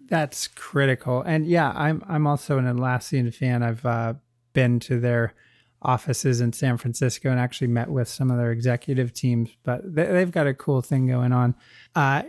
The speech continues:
yeah, I think natively integrated suite like Atlassian provides, that's, that's great. I'm, I've, I've been exposed to Confluence and their,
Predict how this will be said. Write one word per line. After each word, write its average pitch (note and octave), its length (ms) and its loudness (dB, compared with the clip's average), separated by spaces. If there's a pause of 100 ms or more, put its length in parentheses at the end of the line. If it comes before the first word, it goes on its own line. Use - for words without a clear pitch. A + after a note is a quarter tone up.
(120)
yeah, G3+ 340 2
I E3+ 120 2
think G#3 340 0 (600)
natively E3 520 4
integrated D3+ 440 4
suite - 500 0 (360)
like C3 420 -2 (200)
Atlassian C3+ 580 0
provides, C3+ 400 2
that's, - 540 -2
that's C#3 280 -2
great. C3 460 0
I'm, C#3+ 340 2
I've, C#3+ 360 0 (400)
I've C#3 500 -4
been D3 120 4
exposed C#3 500 0
to C#3+ 80 0
Confluence C3 840 2
and C3 460 0
their, B2+ 340 -2